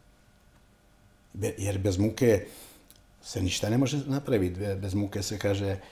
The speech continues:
pjesma ne ispoja, bez muke se sablja ne iskova, kaže veliki Njegoš.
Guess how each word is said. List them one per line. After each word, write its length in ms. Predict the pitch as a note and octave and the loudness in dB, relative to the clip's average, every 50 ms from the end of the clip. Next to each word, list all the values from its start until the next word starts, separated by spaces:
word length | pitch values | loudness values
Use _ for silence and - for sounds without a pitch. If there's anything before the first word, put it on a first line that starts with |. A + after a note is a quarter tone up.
| - - - - - | -20 -20 -20 -14 -4
pjesma 400 | - C3+ A2+ G2+ - - G2+ G2+ | 2 2 4 4 2 0 0 0
ne 160 | G2 G2 F#2+ | 0 0 -2
ispoja, 460 | F#2+ - - - F#2+ G2 A2+ B2+ A#2+ | -4 -6 -6 -4 0 2 2 4 2
bez 160 | F#2+ G2+ G2+ G2 | 2 0 0 0
muke 280 | G2+ G#2+ G#2 G#2 F#2+ | 0 0 0 -2 -4
se 120 | - - F2+ | -4 -4 -4
sablja 380 | - - A2 G#2+ G#2 G2 G2 | -2 0 0 0 2 0 0
ne 100 | F#2+ F#2 | 0 -2
iskova, 480 | F#2 - - - G#2 G2+ G#2 F#2+ - - - - - - - - - - _ _ - - | -2 -4 -4 -2 0 0 0 0 -2 -6 -12 -18 -20 -20 -20 -20 -20 -20 _ _ -16 -10
kaže 260 | - F2 E2+ E2 E2+ | -8 -8 -6 -6 -4
veliki 360 | E2+ F2+ F2 E2 - - G2 | -4 -4 -6 -6 -6 -6 -4
Njegoš. 400 | F#2+ G2+ A2 A2+ E2+ D2 D2+ - | -2 -2 -2 -2 -4 -6 -8 -12